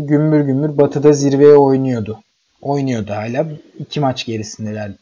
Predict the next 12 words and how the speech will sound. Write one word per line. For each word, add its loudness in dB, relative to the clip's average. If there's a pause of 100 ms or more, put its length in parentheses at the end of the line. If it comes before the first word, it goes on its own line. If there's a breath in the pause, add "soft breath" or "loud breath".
lider -8
Denver'ın. -8 (1300)
Ee, -4 (380)
Clippers'ta 0
dikkatini 0
çeken -2
bir 0
genç 2
oyuncu 0
var 8
mı? -4 (100)
Yoksa -2